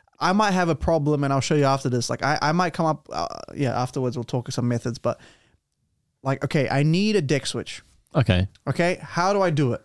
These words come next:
Speaker 1: And then I look at the, the structure of the, of the trick that I'm trying to do,
Speaker 2: Yeah.
Speaker 1: and I'm like, "Where could I insert a deck switch?" And then I try this, and I'm like, "Not happy with that." Like,
Speaker 2: Mm.
Speaker 1: maybe someone else would be happy with that. I'm like, "Nah, that's tr-, trash." I try that version. It's like, mm-hmm.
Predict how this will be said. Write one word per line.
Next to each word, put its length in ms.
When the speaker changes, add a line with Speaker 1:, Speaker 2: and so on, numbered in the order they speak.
Speaker 1:
And 80
then 80
I 80
look 240
at 120
the, 260
the 120
structure 500
of 120
the, 280
of 140
the 100
trick 420
that 100
I'm 80
trying 180
to 80
do, 280
Speaker 2:
Yeah. 120
Speaker 1:
and 120
I'm 60
like, 160
"Where 400
could 180
I 180
insert 360
a 40
deck 200
switch?" 340
And 80
then 60
I 40
try 180
this, 260
and 80
I'm 80
like, 240
"Not 180
happy 200
with 120
that." 180
Like, 100
Speaker 2:
Mm. 40
Speaker 1:
maybe 180
someone 240
else 180
would 100
be 100
happy 180
with 80
that. 80
I'm 60
like, 140
"Nah, 240
that's 140
tr-, 240
trash." 360
I 60
try 200
that 240
version. 340
It's 100
like, 120
mm-hmm. 580